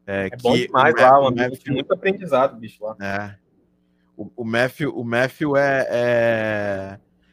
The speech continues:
Speaker 1: Ele é, ele é, ele é bem legal, que ele é um cara que ele é, ele, ele é um, um, uma espécie de um, é, um cara que multiplica o conhecimento de game áudio, né?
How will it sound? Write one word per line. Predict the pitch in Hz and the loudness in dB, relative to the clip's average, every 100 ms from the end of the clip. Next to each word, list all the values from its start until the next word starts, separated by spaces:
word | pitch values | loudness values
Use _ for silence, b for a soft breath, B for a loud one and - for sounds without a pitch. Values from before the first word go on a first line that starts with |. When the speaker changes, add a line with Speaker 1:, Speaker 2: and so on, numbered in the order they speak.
| _ - | _ -6
Speaker 1:
Ele | 110 113 | -2 0
é, | 117 120 - | 0 0 -4
ele | 110 117 | -4 0
é, | 120 120 110 | 0 -2 -4
ele | 117 | -4
é | |
bem | 107 151 | -4 -2
legal, | 175 113 123 139 | -2 2 4 4
que | - 131 | 2 -4
ele | 127 | -2
é | |
um | 127 | -2
cara | - 127 131 | 0 2 2
que | - 139 | -2 -6
ele | 139 | -4
é, | - | -4
ele, | 113 123 135 - _ _ - | -6 -6 -8 -10 _ _ -6
ele | 117 127 | -4 -2
é | 131 | -2
um, | 170 196 202 190 _ _ _ _ | -2 -8 -16 -18 _ _ _ _
um, | 180 175 - _ _ _ _ - | -20 -20 -20 _ _ _ _ -14
uma | 156 | -12
espécie | 151 - 151 - | -8 -2 -2 -4
de | 151 175 | -8 -6
um, | 185 185 170 139 123 107 101 - _ _ _ - | -6 -8 -10 -10 -10 -12 -14 -20 _ _ _ -8
é, | 104 101 101 98 | -4 -2 -4 -4
um | 92 | -8
cara | - 123 139 | -6 -2 -2
que | - - _ - | -6 -20 _ -10
multiplica | 180 - - 226 196 | -10 -8 -12 -6 -4
o | 156 | -4
conhecimento | 147 135 - 127 120 117 | -4 -6 -10 -10 -10 -10
de | |
game | 113 113 110 | -10 -6 -2
áudio, | 117 123 117 110 | 2 2 0 -4
né? | 110 117 | -4 -4